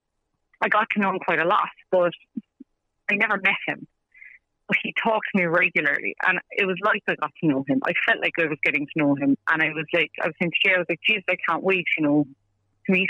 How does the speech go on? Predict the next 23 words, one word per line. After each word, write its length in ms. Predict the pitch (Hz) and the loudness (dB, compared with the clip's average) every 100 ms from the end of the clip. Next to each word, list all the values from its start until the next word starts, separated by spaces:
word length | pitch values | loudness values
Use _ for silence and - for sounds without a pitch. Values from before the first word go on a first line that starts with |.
| - | -2
all 120 | 151 | -2
these 160 | 156 151 | -2 0
people. 260 | 254 254 202 | -2 2 0
I 80 | 180 | 2
can't 140 | 165 170 | -2 0
wait 160 | 170 | -4
to 60 | - | -2
go 120 | 143 - | -4 0
to 100 | 175 | 0
London." 280 | 240 190 - - - - - - - _ _ _ _ _ | 2 0 -6 -14 -10 -8 -10 -14 -20 _ _ _ _ _
There 80 | 226 | -2
was 80 | 240 | 0
a 40 | 254 | 0
couple 220 | 302 320 | 0 0
of 60 | 277 | 2
times 220 | 262 226 | 0 0
I 60 | 202 | -4
was 100 | 185 | -2
supposed 280 | 196 214 - | 0 0 -2
to 80 | - | -8
go 80 | 160 | -2
to 80 | 160 | 0
London, 400 | 147 135 - | 0 -2 -4